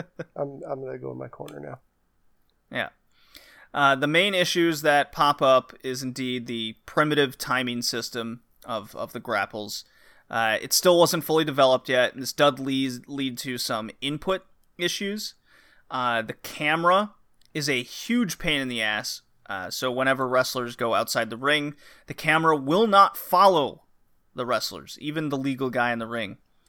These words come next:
Speaker 2: So there <laughs> were, there were times where the camera just wouldn't pan nor keep up with the wrestlers easy, so I found myself in the computer going at it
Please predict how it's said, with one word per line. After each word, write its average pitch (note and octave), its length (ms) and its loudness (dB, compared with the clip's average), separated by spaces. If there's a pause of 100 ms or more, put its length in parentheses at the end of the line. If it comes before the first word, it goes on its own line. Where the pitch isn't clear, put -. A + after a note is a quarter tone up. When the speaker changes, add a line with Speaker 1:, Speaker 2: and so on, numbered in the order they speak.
Speaker 2:
So - 180 -2
there D#3+ 180 4
<laughs> - 60 -2
were, G3 180 4 (320)
there F#3+ 100 4
were F#3+ 120 6
times F3 600 6
where D3 400 4 (360)
the D3+ 80 -4
camera E3 400 2
just C#3 160 -6
wouldn't D3+ 320 -2
pan D#3 640 -2
nor D3 220 -2
keep - 320 -6
up D3 180 2
with D3+ 120 -6
the C3 80 -4
wrestlers C3+ 360 0
easy, C#3 240 -4
so D3+ 160 0
I A#2+ 60 4
found C#3 280 2
myself C#3 420 2
in C#3 80 -4
the C3 80 -4
computer D3 340 -6
going C3+ 400 -2
at B2+ 160 2
it C3 120 0